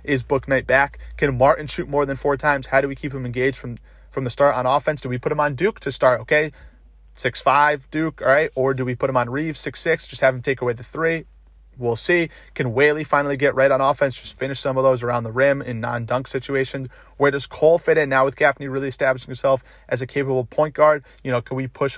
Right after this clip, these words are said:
Cole more off the ball? What is the starting lineup? Whatever it is,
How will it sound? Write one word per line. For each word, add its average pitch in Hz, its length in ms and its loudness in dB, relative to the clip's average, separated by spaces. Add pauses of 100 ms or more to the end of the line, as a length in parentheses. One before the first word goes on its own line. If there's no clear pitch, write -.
Cole 135 380 2
more 127 320 2
off 127 320 2
the 123 180 -6
ball? 131 420 4
What 127 180 0
is 123 80 -6
the 123 100 -8
starting 123 300 -2
lineup? 147 400 2
Whatever 123 320 -2
it 127 80 -2
is, 156 260 2